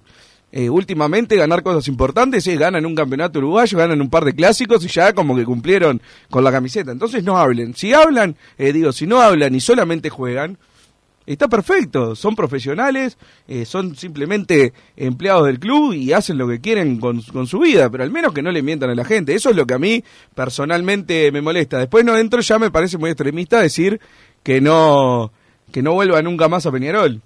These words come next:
porque <laughs> ha vuelto cada jugador que realmente, eh, le hizo mal al club, el caso de Carlos Bueno, Cristian Rodríguez y Joe Emerson Vicera. Esos eran jugadores para decir que no vuelvan nunca más a Peñarol. Y bueno, que pasaron tres años, en tres años ya estaba en Peñarol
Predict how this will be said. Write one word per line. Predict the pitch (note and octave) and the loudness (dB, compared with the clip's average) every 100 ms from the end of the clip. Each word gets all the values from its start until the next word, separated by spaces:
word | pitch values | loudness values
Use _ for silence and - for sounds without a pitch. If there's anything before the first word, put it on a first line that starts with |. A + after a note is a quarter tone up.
| _ _ _ _ - A#2 | _ _ _ _ -20 -12
porque | - - - | -10 -6 -6
<laughs> | |
ha | F3+ | -2
vuelto | F#3+ F3 G#3 D3+ | 0 0 -2 -2
cada | D#3+ G#3 | 2 2
jugador | E3 C#3 C3 B2+ C3+ - _ _ | 2 0 0 0 -4 -8 _ _
que | - | -10
realmente, | B2 C#3+ D#3+ E3 F3+ D3+ B2+ - _ _ - | -4 0 0 0 0 0 0 -2 _ _ -6
eh, | A#2+ | -4
le | A#2 B2 | -2 0
hizo | G#3 E3 C3+ | 0 0 -2
mal | C3+ C3+ | -2 -2
al | B2 | -2
club, | A#2+ B2+ E3 | -4 -4 -2
el | B2+ | -4
caso | C#3 C3+ | -4 -4
de | A#2 | -4
Carlos | C#3 C3+ | -2 0
Bueno, | B2 E3 F#3+ F#3 | 0 -2 -2 -4
Cristian | C#3+ C3+ B2 | -6 -8 -6
Rodríguez | A#2+ C#3+ F3+ D#3+ - _ - | -4 -2 0 -2 -6 _ -16
y | - B2+ | -8 -2
Joe | D3 D#3+ | 2 2
Emerson | D#3 C3+ C#3 | 2 -2 -2
Vicera. | C3+ C3 C3+ C3 | -2 -2 0 2
Esos | A#3 A3 E3 | 4 2 2
eran | F3 C3 | 0 2
jugadores | B2+ F3+ G3+ | 4 4 4
para | C3+ | 2
decir | B2+ F3 C#3+ | 0 -2 -2
que | C#3+ | 0
no | F#3+ | 4
vuelvan | F#3+ A3 E3+ D3 | 4 4 2 0
nunca | F3 D#3 | 0 0
más | D#3+ E3 | 0 0
a | C#3+ | -2
Peñarol. | C#3 C#3+ D#3+ A3 C4 _ _ _ _ _ - | -2 2 4 4 2 _ _ _ _ _ -10
Y | B2+ A#2 A2+ | -6 -4 -6
bueno, | A2+ A#2 G3+ C4+ | -6 2 4 4
que | D3 | 0
pasaron | D#3+ G3 B2+ A#2 | -4 -2 -2 -2
tres | A2+ G3 G#3 | 0 0 4
años, | A#3 F3 A#2+ - | 4 2 -4 -8
en | D3+ | -12
tres | D3+ - A3 | -12 -4 -2
años | A#3 G3 | 0 0
ya | - | -2
estaba | - F#3 | 0 2
en | E3 | 2
Peñarol | C#3 C#3+ D#3+ F3 | 0 -2 0 0